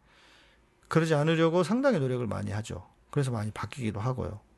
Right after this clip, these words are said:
그래서 혼자 있는 시간을 견뎌낼 수도 있는 사람이에요. 저는 그냥 뭐 이렇게 뭐랄까, 아무것도 안 하고 쉬고 있는 거 있잖아요. 이게 심지어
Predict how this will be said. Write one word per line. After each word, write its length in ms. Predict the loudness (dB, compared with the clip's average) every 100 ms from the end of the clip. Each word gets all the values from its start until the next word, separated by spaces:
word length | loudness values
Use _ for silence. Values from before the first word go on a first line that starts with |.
| _ _ _
그래서 280 | -2 0 0
혼자 340 | 0 2 4 4
있는 420 | 2 -2 -2 -4
시간을 460 | -4 0 2 2 2
견뎌낼 460 | 2 4 4 2
수도 200 | 0 -2
있는 180 | -2 -2
사람이에요. 320 | -4 -6 -8
저는 380 | -4 0 0 -2 -10 -20 -20 -20 -20 -20 _
그냥 300 | -2 0 2
뭐 100 | 0
이렇게 220 | -2 -2
뭐랄까, 560 | -2 -2 -4 -8 -12 -14 _ _ _ -20 -20 _ -12 2
아무것도 320 | 2 4 4
안 80 | 4
하고 120 | 2
쉬고 260 | 0 2
있는 180 | 2 2
거 100 | 0
있잖아요. 500 | -4 -4 -4 -4 -8 -16 _ _ _
이게 420 | -2 2 4 2
심지어 600 | 0 0 2 4 2 0